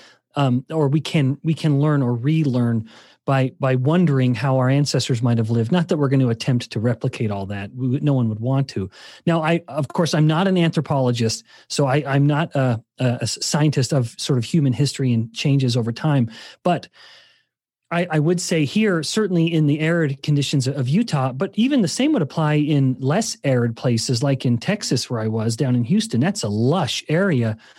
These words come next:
but you just don't find plants spontaneously growing edible foods. The vast,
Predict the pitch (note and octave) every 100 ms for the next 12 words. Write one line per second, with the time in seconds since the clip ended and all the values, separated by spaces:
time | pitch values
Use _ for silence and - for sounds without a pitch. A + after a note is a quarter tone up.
0 | _ _ C3+ D#3+ B3+ B3+ A#3 - - E3+
1 | F#3 - F3+ D#3+ D3 - E3 D3+ C3 -
2 | - - C#3 - G#3 G#3 F#3 D#3 - C#3+
3 | A#2+ C#3 D3+ C#3 A#2+ A2+ - - - D#3+
4 | D3 C3 A#2 - C3+ A2+ G2+ - - -
5 | - _ C#3 F3+ F3 C#3 A#2 C#3+ C3 C#3
6 | C#3+ F#3 G3 A#2+ -